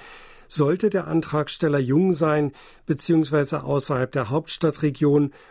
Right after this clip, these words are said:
oder in einem von einem Bevölkerungsrückgang betroffenen Gebiet wohnen.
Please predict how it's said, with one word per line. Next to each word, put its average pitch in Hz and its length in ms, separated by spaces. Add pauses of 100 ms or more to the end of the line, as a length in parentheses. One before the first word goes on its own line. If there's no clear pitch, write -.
(120)
oder 180 240
in 151 80
einem 143 380
von 147 180
einem 135 220
Bevölkerungsrückgang 147 1200
betroffenen 135 640
Gebiet 123 400
wohnen. 107 320